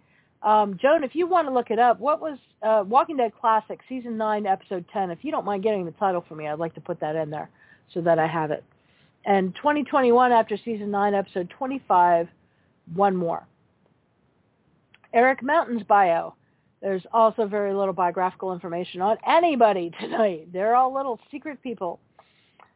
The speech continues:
So, uh, his twi-, his Twitter bio says he's a dad and T V writer, The Walking Dead, Person of Interest, Taken, Lethal Weapon, and Rome. His LinkedIn has him currently based in Redondo Beach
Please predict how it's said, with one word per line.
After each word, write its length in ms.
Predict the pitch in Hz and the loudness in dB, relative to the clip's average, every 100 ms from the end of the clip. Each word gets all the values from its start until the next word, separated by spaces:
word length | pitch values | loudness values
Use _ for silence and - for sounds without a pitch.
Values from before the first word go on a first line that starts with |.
| _ _ - | _ _ -2
So, 540 | 208 220 220 214 - - | 4 6 6 2 -4 0
uh, 500 | 220 214 214 208 208 - _ _ | 4 6 6 4 2 -8 _ _
his 80 | 220 - | -14 -10
twi-, 160 | 311 247 | -10 -8
his 220 | 214 359 - | -2 -2 0
Twitter 240 | 330 262 | -2 2
bio 260 | 220 214 214 | 4 4 2
says 140 | 233 202 | -4 -6
he's 180 | 208 185 | -10 -10
a 60 | |
dad 360 | 170 208 214 233 | -2 2 4 2
and 180 | 220 208 | -2 -6
T 160 | 254 | -10
V 180 | 254 262 | -8 -6
writer, 420 | 170 151 151 156 - _ _ _ | -6 -6 -10 -16 -20 _ _ _
The 60 | 185 | 0
Walking 360 | 196 202 254 208 | 2 2 0 0
Dead, 320 | 185 180 185 | 2 0 -4
Person 320 | 196 - 220 | -10 -10 -10
of 100 | 185 | -6
Interest, 360 | 165 185 185 _ _ - | -6 -6 -10 _ _ -6
Taken, 420 | 190 180 175 185 - _ _ _ | -6 -4 -6 -6 -14 _ _ _
Lethal 320 | 196 240 233 | -4 0 2
Weapon, 500 | 196 175 170 170 190 _ _ _ - | 2 2 0 -6 -8 _ _ _ -10
and 180 | 175 175 | -6 0
Rome. 300 | 170 143 - _ _ _ _ _ _ _ _ - | 0 0 -6 _ _ _ _ _ _ _ _ -8
His 140 | 190 | -6
LinkedIn 600 | 220 277 302 320 320 285 254 | -2 -2 0 0 2 2 2
has 200 | 240 233 | 2 2
him 140 | 220 | -2
currently 400 | - 370 392 240 | 0 -2 0 2
based 300 | 226 226 233 | 4 2 2
in 120 | 214 | -4
Redondo 340 | 196 233 240 202 | 0 2 2 0
Beach 320 | 214 202 | -2 -4